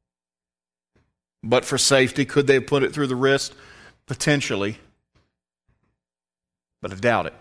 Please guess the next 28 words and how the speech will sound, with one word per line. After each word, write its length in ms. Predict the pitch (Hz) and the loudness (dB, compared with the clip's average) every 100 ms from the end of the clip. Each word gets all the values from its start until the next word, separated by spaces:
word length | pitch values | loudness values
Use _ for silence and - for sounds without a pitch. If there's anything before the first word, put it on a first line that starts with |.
| _ _ _ _ _ _ | _ _ _ _ _ _
I'll 80 | - | -14
tell 140 | - 120 | -4 -2
you 80 | |
why. 300 | 117 117 82 76 - _ _ _ _ _ _ _ _ _ _ _ _ _ _ _ _ _ _ _ | 2 2 0 -6 -20 _ _ _ _ _ _ _ _ _ _ _ _ _ _ _ _ _ _ _
Because 260 | 101 107 123 | -6 -2 0
in 120 | 127 | 0
the 80 | 117 | 2
wrist, 360 | 147 135 - | 2 2 0
you've 160 | 131 117 | -4 2
got 340 | 131 120 - - _ _ | 2 2 -4 -20 _ _
some 160 | - 104 | -12 -2
blood 260 | 123 160 | 2 2
vessels 440 | 113 113 101 120 110 | 2 0 0 -4 -6
that 100 | 104 | -8
if 120 | 101 | -6
you 80 | 123 | -4
sever 400 | - 143 135 104 | 0 2 2 -2
'em, 140 | 104 - _ _ _ _ _ _ _ _ | -4 -10 _ _ _ _ _ _ _ _
you 80 | 95 | -6
bleed 260 | 120 135 | -2 0
out. 400 | 127 117 - - - _ _ _ _ _ _ _ _ _ _ _ _ _ _ _ _ _ _ _ - | 2 2 -2 -8 -20 _ _ _ _ _ _ _ _ _ _ _ _ _ _ _ _ _ _ _ -10
And 80 | |
they 120 | 90 110 | -2 -2
don't 160 | 117 | 0
want 160 | 127 117 | -4 -2
that. 260 | 147 123 - - - _ _ _ _ _ _ _ _ _ _ _ _ _ _ _ _ _ _ _ - | -2 -2 -8 -20 -20 _ _ _ _ _ _ _ _ _ _ _ _ _ _ _ _ _ _ _ -8
It's 160 | - | -6
likely 720 | 123 139 156 170 113 110 113 | 0 4 6 4 -2 -2 -2